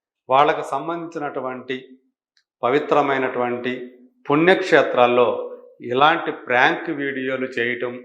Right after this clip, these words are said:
అనేది కరెక్ట్ కానే కాదు అని చెప్పేసి ఆధ్యాత్మికవేత్తలే కాదు, ఎవరైనా సరే, జ్ఞానం ఉన్న వాళ్ళు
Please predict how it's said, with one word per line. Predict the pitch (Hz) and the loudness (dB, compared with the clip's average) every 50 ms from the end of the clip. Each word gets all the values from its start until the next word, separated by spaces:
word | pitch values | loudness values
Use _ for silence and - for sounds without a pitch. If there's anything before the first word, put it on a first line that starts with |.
| - - | -18 -18
అనేది | 117 117 117 117 113 110 131 143 165 - - - - - _ _ _ _ _ _ _ _ _ _ _ _ _ _ _ _ _ _ _ - | -16 -14 -14 -12 -10 -6 -6 -6 -6 -6 -10 -16 -20 -20 _ _ _ _ _ _ _ _ _ _ _ _ _ _ _ _ _ _ _ 2
కరెక్ట్ | 135 131 131 - - - 151 151 - | 2 2 2 2 -2 -4 -6 -2 2
కానే | 127 120 131 139 147 147 | 2 2 4 4 4 2
కాదు | 147 - 135 127 123 120 120 123 120 | 2 2 2 2 4 2 2 -2 -4
అని | 120 113 113 110 | -4 -6 -6 -8
చెప్పేసి | 113 107 - 120 113 - - 123 113 107 - - - - _ _ _ _ _ _ - | -12 -10 -10 -10 -8 -6 -6 -6 -6 -6 -8 -12 -18 -20 _ _ _ _ _ _ -2
ఆధ్యాత్మికవేత్తలే | 98 107 127 127 - - 147 135 135 - 131 135 131 - 123 110 117 117 117 - 127 113 117 117 | -2 -2 -2 0 0 4 4 4 4 2 -2 -2 0 0 2 2 2 0 0 0 0 0 0 0
కాదు, | 113 117 117 117 135 | 0 0 0 0 0
ఎవరైనా | 143 - 107 110 113 127 165 180 185 185 185 | -2 0 0 2 2 4 4 4 4 2 0
సరే, | 175 - - 127 117 - - - - - _ _ _ _ | 0 0 0 -2 -2 -2 -6 -10 -14 -16 _ _ _ _
జ్ఞానం | 117 117 117 120 123 131 143 143 135 | -10 -2 2 4 4 4 4 2 2
ఉన్న | 131 127 127 123 | 0 0 0 0
వాళ్ళు | 120 117 117 117 117 117 117 110 - - - - | 2 4 2 2 2 0 -2 -4 -8 -10 -14 -20